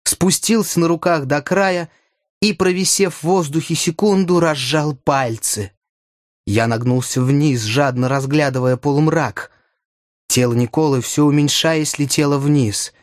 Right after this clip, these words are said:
Ему нужно было пролететь не менее сорока метров, прежде чем достигнуть снежного откоса. Вот его ноги коснулись снега,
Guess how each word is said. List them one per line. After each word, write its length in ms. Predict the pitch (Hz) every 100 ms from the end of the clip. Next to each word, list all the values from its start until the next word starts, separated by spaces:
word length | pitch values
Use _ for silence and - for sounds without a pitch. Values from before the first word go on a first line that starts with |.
| _ _ -
Ему 240 | 165 185 202
нужно 320 | 202 180 180
было 240 | 175 180
пролететь 600 | 160 160 170 160 196 170
не 120 | 165
менее 360 | 175 185 180 170
сорока 500 | - 160 170 - 180
метров, 720 | 185 190 190 165 - 127 -
прежде 360 | - 143 127 139
чем 240 | - 135
достигнуть 600 | 135 139 - 143 135 127
снежного 560 | - 139 120 123 131 139
откоса. 520 | - 147 117 - 95 _ _ _ _ _ _ -
Вот 180 | 120 -
его 220 | 117 120
ноги 240 | 120 117
коснулись 500 | 113 110 - 120 117
снега, 420 | - 160 147 135